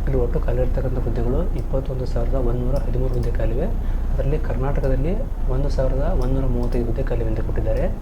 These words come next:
ಅರ್ಜಿ ಸಲ್ಲಿಸುವ ಮೂರು ಆನ್‌ಲೈನ್ ಮೂಲಕ ಆಗಿರ್ತದೆ. ಇದು ಭಾರತಾದ್ಯಂತ ಇರ್ತಕ್ಕಂಥ ಒಂದು ಉದ್ಯೋಗ ಆಗಿದೆ. ಅಂಚೆ ಇಲಾಖೆದು ಇಂಡಿಯಾ ಪೋಸ್ಟ್ ಅಂತ ಜಿ ಡಿ ಎಸ್ ನೇಮಕಾತಿ ಆಗಿದೆ.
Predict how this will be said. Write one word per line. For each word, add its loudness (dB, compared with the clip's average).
ಅರ್ಜಿ 0
ಸಲ್ಲಿಸುವ 0
ಮೂರು 0
ಆನ್‌ಲೈನ್ 0
ಮೂಲಕ 0
ಆಗಿರ್ತದೆ. 0
ಇದು 2
ಭಾರತಾದ್ಯಂತ 0
ಇರ್ತಕ್ಕಂಥ 0
ಒಂದು 0
ಉದ್ಯೋಗ 0
ಆಗಿದೆ. 0
ಅಂಚೆ -2
ಇಲಾಖೆದು 0
ಇಂಡಿಯಾ 2
ಪೋಸ್ಟ್ 0
ಅಂತ 0
ಜಿ 2
ಡಿ 0
ಎಸ್ 0
ನೇಮಕಾತಿ -2
ಆಗಿದೆ. 0